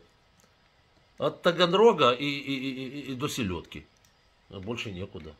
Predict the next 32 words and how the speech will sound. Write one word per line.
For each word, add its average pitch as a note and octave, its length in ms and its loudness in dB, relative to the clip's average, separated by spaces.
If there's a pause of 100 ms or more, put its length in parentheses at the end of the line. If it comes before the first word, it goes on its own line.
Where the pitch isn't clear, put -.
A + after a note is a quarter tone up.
(100)
<laughs> - 160 -20
Куда A#2 360 -4
там G2 160 -10
еще F#2 180 -12
ходить, D#2 400 -20
да? G#2 240 -8
Все. B2 220 -12 (600)
Капец. A#2+ 460 -4 (540)
Да, D3+ 200 4
так G3 180 -2
что A3+ 100 2
вот B3 100 2
это, C#4 180 0
кстати, B3 280 -2
хорошая A3 460 0
идея. A2 260 -2
Почему F3+ 400 -6
нет? G#2 280 -6 (960)
Э, F2 420 -10 (140)
еще A3 300 -4
один A#2+ 220 -2
момент. F2 380 -6 (220)
Вы B2 160 -8
же C3+ 120 -4
кричали, D3 480 -4
что - 160 -6
вы B2 80 -4
великие, A#2+ 460 -4
вы F#2+ 140 -4
могучие. G#2+ 580 -8 (2250)
И A2 100 -10
шо? A2+ 400 -6